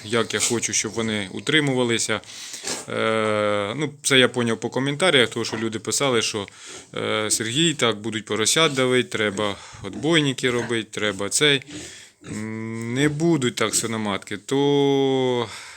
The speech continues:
я показав, як вони будуть утримуватися на даний момент, поки, так скажем, тимчасово.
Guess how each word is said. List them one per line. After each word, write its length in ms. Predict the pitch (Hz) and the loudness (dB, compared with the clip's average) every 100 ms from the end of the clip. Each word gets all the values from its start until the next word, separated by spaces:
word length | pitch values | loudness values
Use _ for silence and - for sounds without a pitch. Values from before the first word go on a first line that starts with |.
| - - - 107 | -20 -20 -20 -6
я 240 | 113 127 | 2 2
показав, 560 | 127 110 120 120 131 117 | 2 0 0 2 2 2
як 220 | 123 123 | 0 0
вони 360 | 120 120 117 98 - - - - - _ _ - | -2 0 0 -2 -12 -18 -16 -18 -20 _ _ -6
будуть 360 | 120 127 123 | -2 -2 0
утримуватися 720 | 123 135 151 143 127 123 123 | 0 4 6 6 4 4 4
на 140 | 117 120 | 0 0
даний 320 | 131 135 127 | 2 2 2
момент, 540 | 127 131 139 131 110 - | 0 0 2 2 -2 0
поки, 400 | 117 - 113 101 - - - | 2 2 0 -4 -12 -20 -20
так 180 | - 107 | -14 -8
скажем, 460 | - 117 110 110 101 104 - - - - - - - - - | -6 -6 -6 -8 -12 _ -20 -20 -20 -18 -18 -18 -20 -18 -4
тимчасово. 760 | 127 120 135 - 160 131 95 | -2 0 6 6 6 2 0